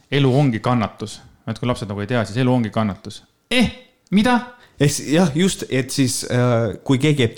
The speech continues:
Speaker 2: teismeliselt rasedaks, sest et on sitt seksuaalõpetus, siis elu ongi kannatus ja nii ongi ette määratud või?
Speaker 1: Just. Ja kui
Speaker 2: Et
Speaker 1: vanemad ei räägi, siis ei räägi, noh.
Speaker 2: Fucking, fucking Christ, see on nagu see, et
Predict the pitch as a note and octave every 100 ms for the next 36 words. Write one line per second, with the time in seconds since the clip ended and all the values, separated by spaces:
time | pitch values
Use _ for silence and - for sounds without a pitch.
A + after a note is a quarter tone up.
0 | - E3+ D3+ B2+ G#2+ G#2 F#2+ B2+ D3 A2+
1 | G2+ - G#2 G#2 - A2 D3 D3 G#2+ -
2 | C#3 A#2+ B2+ G#2+ - F#2+ G2+ A#2 C3 A2+
3 | G#2 G#2 C#3 A2 - F#2+ F#2 G2 G2+ G2+
4 | G2+ - G2+ G#2 - - F2+ F2 A2 -
5 | - - - B2 A2+ D#3+ F3 D3 C#3+ F3+
6 | F#3+ D#3 - D#3+ F#3 A3 - G#2 G2+ -
7 | B2+ A#2+ B2 G#2 - G#2+ F#2 B2+ C#3+ A#2+
8 | A2+ B2+ B2+ - C#3+ D3 C#3+ B2+ D3+ D3+
9 | -